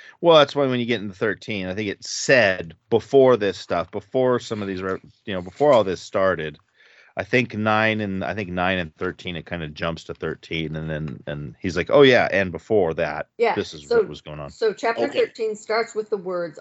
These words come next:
Speaker 2: "On that day the book of Moses was read aloud in the hearing of the people. There was found written that there shall be no Ammonite or Moabite, blah, blah, blah."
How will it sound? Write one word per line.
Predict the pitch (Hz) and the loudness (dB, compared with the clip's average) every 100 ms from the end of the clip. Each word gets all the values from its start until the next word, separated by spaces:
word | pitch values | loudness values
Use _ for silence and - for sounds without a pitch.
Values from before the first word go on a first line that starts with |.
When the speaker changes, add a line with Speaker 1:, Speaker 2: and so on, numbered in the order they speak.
| - | -4
Speaker 2:
"On | 196 262 | -4 -4
that | 262 254 - | -6 -6 -2
day | 214 208 | 0 0
the | 196 | -4
book | 196 202 | -10 -10
of | 202 196 | -10 -8
Moses | 185 - 175 - | -8 -8 -12 -14
was | 160 175 | -14 -8
read | 175 175 | -8 -6
aloud | 165 160 165 | -8 -8 -8
in | 170 | -10
the | 165 | -10
hearing | 175 160 160 | -10 -10 -10
of | 156 | -12
the | 190 | -14
people. | - 269 262 180 156 - | -10 -10 -8 -6 -8 -6
There | 180 175 | -8 -6
was | 196 - | -10 -10
found | 170 175 175 | -10 -10 -12
written | 160 185 - 156 151 | -8 -8 -8 -12 -12
that | 160 | -10
there | 165 170 | -10 -10
shall | - 165 | -8 -10
be | 151 175 | -8 -8
no | 165 170 - | -8 -12 -10
Ammonite | 165 165 160 156 | -12 -10 -12 -10
or | 156 | -10
Moabite, | 156 151 151 147 - | -10 -10 -10 -12 -10
blah, | 147 | -10
blah, | 175 170 | -8 -10
blah." | - 247 185 | -2 0 0